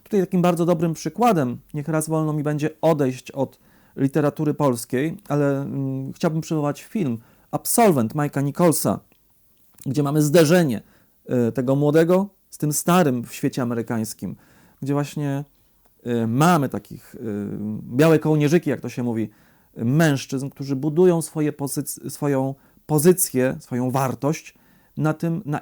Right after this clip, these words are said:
ile potrafią, y, tworzyć, na ile potrafią budować, na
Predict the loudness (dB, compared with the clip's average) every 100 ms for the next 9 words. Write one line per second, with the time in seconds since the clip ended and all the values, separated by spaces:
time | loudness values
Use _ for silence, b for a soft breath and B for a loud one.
0 | -2 2 2 2 -4 -4 -4 -4 -4 -6
1 | -8 b b b _ -2 0 -2 -4 0
2 | 2 2 -2 -6 -4 -4 -4 -6 -6 -4
3 | -4 0 2 2 -2 -8 -14 b b b